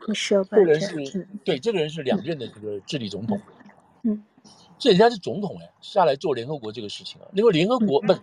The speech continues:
Speaker 2: 智利本身有很严重的人权问题。智利的军政府，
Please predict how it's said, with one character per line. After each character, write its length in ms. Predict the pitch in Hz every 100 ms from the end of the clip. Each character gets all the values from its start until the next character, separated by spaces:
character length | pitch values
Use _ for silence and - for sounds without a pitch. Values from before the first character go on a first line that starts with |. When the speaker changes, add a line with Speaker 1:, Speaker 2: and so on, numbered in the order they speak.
| - -
Speaker 2:
智 180 | - 302
利 120 | 247 196
本 160 | 151
身 140 | 117 151
有 120 | 123
很 220 | - 98
严 140 | 113
重 120 | 170 175
的 80 | 117
人 180 | 104
权 200 | 120 104 107
问 120 | 110
题。 180 | - - - _ _ _ _ _ -
智 200 | - 233
利 120 | 202
的 100 | 180
军 260 | 151 190 196
政 220 | 208 151
府， 160 | 113